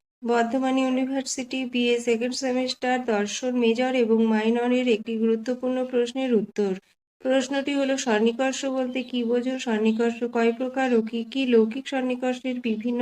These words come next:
ভাগগুলি উদাহরণসহ ব্যাখ্যা করো। উত্তর, সন্নিকর্ষ। সন্নিকর্ষ শব্দের অর্থ সম্বন্ধ। ন্যায় মতে সন্নিকর্ষ হলো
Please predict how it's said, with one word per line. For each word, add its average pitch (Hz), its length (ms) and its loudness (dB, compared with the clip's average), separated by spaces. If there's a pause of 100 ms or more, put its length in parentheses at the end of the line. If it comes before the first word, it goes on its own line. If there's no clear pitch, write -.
ভাগগুলি 220 580 0
উদাহরণসহ 233 680 0
ব্যাখ্যা 208 400 -4
করো। 190 280 -6 (1400)
উত্তর, 240 440 0 (240)
সন্নিকর্ষ। 247 720 0 (460)
সন্নিকর্ষ 262 640 2 (140)
শব্দের 277 380 2
অর্থ 214 280 2 (200)
সম্বন্ধ। 226 520 4 (140)
ন্যায় 226 300 4
মতে 254 320 0
সন্নিকর্ষ 233 640 -2
হলো 254 260 0